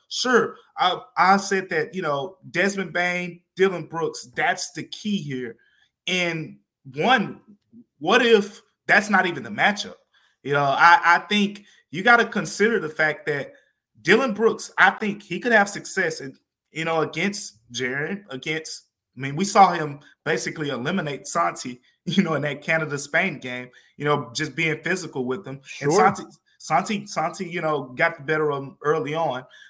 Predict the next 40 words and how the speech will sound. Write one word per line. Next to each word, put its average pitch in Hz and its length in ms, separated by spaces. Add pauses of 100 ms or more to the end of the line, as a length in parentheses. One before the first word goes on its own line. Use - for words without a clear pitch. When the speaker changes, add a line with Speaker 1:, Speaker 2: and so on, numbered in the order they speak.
(100)
Speaker 1:
but, 180 340
but 165 140
still, 208 240
he 190 160
knows 185 320
Santi 185 320
well 151 300
enough 151 280
where 139 120
he, 170 160
he 185 140
just 180 200
was 147 160
real 151 160
physical 147 380
with 123 100
Santi. 110 300 (400)
Uh, 156 280
my 170 240
point 233 320
is, 151 380 (460)
the 135 100
Rockets 185 340
have 226 220
to 208 60
make 190 200
a 139 60
choice, - 400 (180)
and 156 140
it's 185 140
kind 190 260
of, 196 140
you, 143 100
you 156 120
gotta 226 220
choose. 294 440 (260)
I - 100
personally, 269 640 (540)
I 175 140
would 233 180